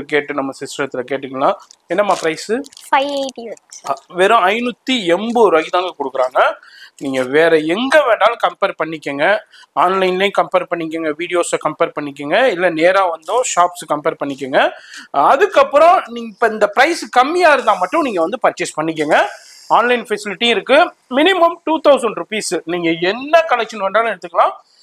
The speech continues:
Speaker 1: just two thousand rupees தான். tick பண்ணி அனுப்பிட்டீங்கன்னா உங்களுக்கு அதே piece உங்க வீடு தேடி கொரியர் வந்துருங்க. அடுத்தது ஒரு விசிறி ஃபோல்டிங்ல நம்ம சில்க் சாரீஸ் கலெக்ஷன் தான் பாக்குறோம். இது மாதிரி அடுத்தடுத்து சூப்பர் சூப்பரான silk sarees collections நம்ம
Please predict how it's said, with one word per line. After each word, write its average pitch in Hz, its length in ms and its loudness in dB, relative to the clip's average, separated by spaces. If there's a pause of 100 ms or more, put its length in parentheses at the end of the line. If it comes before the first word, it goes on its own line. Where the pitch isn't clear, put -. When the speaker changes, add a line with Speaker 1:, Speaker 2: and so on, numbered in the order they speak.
(240)
Speaker 1:
just 285 340 -2
two 254 100 0
thousand 208 460 0
rupees 208 320 -6
தான். 262 320 2
tick 202 200 -10
பண்ணி 214 200 -2
அனுப்பிட்டீங்கன்னா 175 680 -2
உங்களுக்கு 202 580 -4 (280)
அதே 151 280 0
piece 170 320 -6
உங்க 185 220 -2
வீடு 143 240 -6
தேடி 156 340 -4
கொரியர் 143 240 -4
வந்துருங்க. 131 580 -4
அடுத்தது 226 380 -2
ஒரு 185 320 2 (100)
விசிறி 277 380 2
ஃபோல்டிங்ல 160 720 2 (100)
நம்ம 143 460 0
சில்க் 147 320 -8
சாரீஸ் 135 340 -4
கலெக்ஷன் 131 360 -6
தான் - 0 -
பாக்குறோம். 135 340 0 (280)
இது - 140 -6
மாதிரி 302 180 4
அடுத்தடுத்து 294 800 2
சூப்பர் 262 340 -4
சூப்பரான 190 460 2
silk 208 360 -4
sarees 185 300 -2
collections 165 400 -2
நம்ம 151 200 0